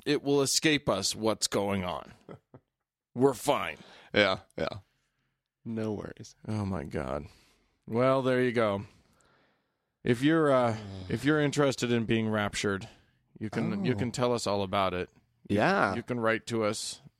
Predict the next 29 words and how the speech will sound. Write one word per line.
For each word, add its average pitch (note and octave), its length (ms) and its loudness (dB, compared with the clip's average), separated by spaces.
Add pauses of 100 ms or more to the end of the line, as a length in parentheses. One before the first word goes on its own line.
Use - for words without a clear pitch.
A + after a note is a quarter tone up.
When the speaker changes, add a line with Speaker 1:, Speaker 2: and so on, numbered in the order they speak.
(180)
Speaker 2:
Mm-hmm. A#2+ 60 -2 (200)
Speaker 1:
podcast B2 440 0
at F#2+ 100 -6
thank A2+ 280 -4
god G#2+ 420 2
I'm G#2+ 320 -2
atheist F#2+ 580 -6
dot D#2+ 280 -4
com. C#2+ 320 -4 (440)
Speaker 2:
Or A2+ 160 4
you, G#2+ 180 -2 (180)
you F#2+ 160 -2
can F#2+ 160 -2
leave G2+ 160 0
us G2 60 -6
a G2+ 40 -2
voicemail G2+ 500 -2
at - 120 -8
four F3+ 240 -2
two G2+ 240 -4
four, F2 340 -4
six - 300 -10
six - 280 -8
six, - 360 -8 (120)
eight G2 280 -6 (340)
four F#2 140 -2
four - 160 -8
two. - 280 -8
Speaker 1:
Right. D3+ 400 2